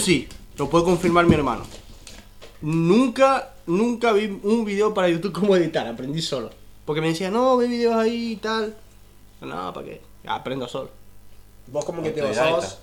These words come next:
Speaker 2: en lo que, mm, en lo que ya consumías, digamos.
Speaker 1: Sí. Eso era lo que, lo que cuando yo empecé el canal hace un año y medio, lo que yo tenía de hasta ahora, ¿no? Era decir,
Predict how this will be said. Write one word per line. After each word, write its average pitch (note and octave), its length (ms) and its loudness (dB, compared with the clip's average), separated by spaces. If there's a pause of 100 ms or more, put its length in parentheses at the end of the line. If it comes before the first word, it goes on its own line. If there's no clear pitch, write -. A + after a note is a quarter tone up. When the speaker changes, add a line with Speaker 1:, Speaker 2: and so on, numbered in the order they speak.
(140)
Speaker 2:
en C#3 180 -6
lo C3 100 -2
que, B2 500 -4
mm, G#2 480 -16
en C#3 60 -6
lo C3+ 80 -4
que B2+ 60 -10
ya B2 120 -6
consumías, D#3 500 -4
digamos. A2+ 200 -10
Speaker 1:
Sí. D3 160 -4 (920)
Eso D3+ 220 -2
era C#3+ 360 -2 (180)
lo D#3+ 220 2
que, D#3 300 -2 (160)
lo D#3+ 240 -2
que C#3+ 240 -6
cuando C3 220 -2
yo C#3 80 -2
empecé F3+ 260 0
el F3+ 60 -2
canal F3+ 320 4
hace D3+ 200 -4
un D3+ 100 -4
año D3+ 160 -2
y E3 40 2
medio, F3 400 2 (240)
lo B2+ 160 -6
que C3 140 -6
yo C#3 160 -4
tenía E3 260 -2
de C3+ 640 -2 (920)
hasta B2+ 280 -4
ahora, F3+ 420 6
¿no? F3+ 300 0
Era E3 300 2
decir, D#3+ 440 -2